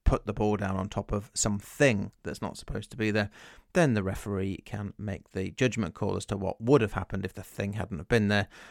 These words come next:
and to make the, um, appropriate restart from there. So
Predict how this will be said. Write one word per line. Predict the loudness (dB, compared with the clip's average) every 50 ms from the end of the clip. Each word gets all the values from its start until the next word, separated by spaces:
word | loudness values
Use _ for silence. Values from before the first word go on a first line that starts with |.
| -16 -4 -2
and | 0 0 0 0
to | -2 -2 -2
make | -2 -2 -4 -4 -6 -10 -16 -14 -10
the, | -8 -6 -4 -6 -6 -8 -12 _ -10
um, | -8 -8 -8 -8 -10 -14 -18 _ _
appropriate | -14 -10 -6 -6 -6 -4 -4 -4 -4 -4 -4 -6 _ -14 -14 _
restart | -10 -10 -8 -8 -8 -6 -6 -4 -4 -4 -6 -10 -10
from | -10 -8 -8
there. | -6 -6 -6 -6
So | -4 -4 -4 -4 -4